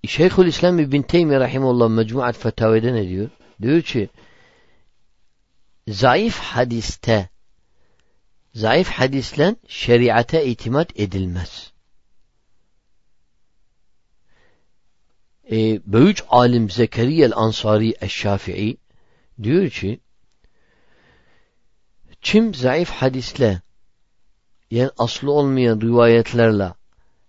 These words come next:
amel etse, imamların sahih şeyini taklit etse, sözünü atsa, onları taklit etse,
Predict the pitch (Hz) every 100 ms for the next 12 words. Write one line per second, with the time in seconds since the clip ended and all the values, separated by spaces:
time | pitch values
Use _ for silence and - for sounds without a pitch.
0 | _ 101 117 151 131 - 113 95 - _
1 | - - 139 123 117 123 123 139 127 -
2 | 123 135 127 131 131 131 127 - 113 -
3 | 147 143 117 110 - 120 104 - 120 113
4 | 117 120 113 - - 117 95 - _ -
5 | _ _ _ _ - 107 135 151 147 -
6 | 113 117 107 - 180